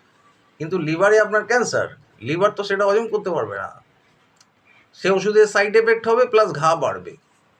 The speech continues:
তো এটা তো আমি বলবো না, কারণ আমার পয়সার দরকার। আর সেলিব্রিটি যারা আছেন, বাস্তুকার, জ্যোতিষী, তারা তো কখনো বলেন না যে আপনি কর্মদোষ করেছেন। এবার গ্রহদোষের প্রতিকার চাইছেন। আরে ভাই,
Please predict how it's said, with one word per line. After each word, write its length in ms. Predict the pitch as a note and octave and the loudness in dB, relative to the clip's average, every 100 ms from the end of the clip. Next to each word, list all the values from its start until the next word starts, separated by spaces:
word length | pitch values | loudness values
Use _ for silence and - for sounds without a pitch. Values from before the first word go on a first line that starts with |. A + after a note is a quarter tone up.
| _ _ _ _ _ _ _ _ _ _ _ _ _ _ | _ _ _ _ _ _ _ _ _ _ _ _ _ _
তো 60 | F3+ | -4
এটা 160 | G3 A3 | 0 0
তো 120 | A3+ | 2
আমি 100 | A3 | 2
বলবো 360 | G3+ B3+ A#3 | 2 0 2
না, 120 | G3+ F#3+ | 2 2
কারণ 240 | G3 G3+ | 0 0
আমার 180 | G#3 G#3 | 0 0
পয়সার 340 | G#3 G3+ G3+ | 0 -2 -2
দরকার। 320 | F3+ D#3+ D3+ D3+ - _ _ _ _ _ _ _ - | -2 -4 -6 -10 -14 _ _ _ _ _ _ _ -12
আর 60 | |
সেলিব্রিটি 600 | B2+ F#3 G#3 G3 A3 G#3+ | -4 0 0 0 0 0
যারা 320 | F#3+ G#3 G3+ F#3+ | 2 4 6 4
আছেন, 340 | F3 E3 D#3+ | 0 -6 -2
বাস্তুকার, 560 | E3+ E3+ F3+ E3+ F3 D#3+ | -2 -2 -6 0 0 0
জ্যোতিষী, 380 | E3+ E3 D#3+ | -8 -10 -10
তারা 260 | D#3 F3+ F#3+ | -2 2 2
তো 140 | - | 0
কখনো 360 | F#3 F#3 F#3+ F#3 | -6 -4 -4 -6
বলেন 300 | F3+ G#3 A3 | -2 0 0
না 100 | F#3+ | -2
যে 160 | F3+ F3+ | -2 -2
আপনি 200 | F3 F#3 | -2 -2
কর্মদোষ 460 | F3 F3+ F#3+ F3+ | -2 -2 -6 -8
করেছেন। 480 | - F3 E3+ D3+ C#3+ _ _ _ _ _ _ _ _ _ _ _ | -6 -8 -6 -8 -10 _ _ _ _ _ _ _ _ _ _ _
এবার 200 | C#3 D#3 | -2 -2
গ্রহদোষের 560 | C3 E3+ G3 G3+ G3 G3 | 0 2 4 4 2 -2
প্রতিকার 480 | D#3+ D#3+ D3+ C#3+ C#3 | -4 -8 -4 -4 -4
চাইছেন। 380 | A2 G2 G#2 | -8 -8 -8
আরে 180 | A2+ D#3+ | -2 -2
ভাই, 300 | D#3 C3+ F#3 | 0 -2 -2